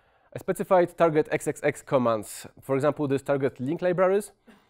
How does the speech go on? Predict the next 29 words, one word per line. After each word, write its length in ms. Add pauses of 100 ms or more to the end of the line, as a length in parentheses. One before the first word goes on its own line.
(220)
It, 340 (220)
mm, 200 (380)
what's 280
new 140
in 200
there, 340
in 100
this 160
modern 200
C 120
make, 180
is 100
that 260
you 80
can 160
provide 380
private, 400
public, 340
and 100
interface 480
modes 320
for 360
dependencies. 640 (2750)
So 260 (300)
basically 440
how 160
it 120
works. 300 (420)
If 400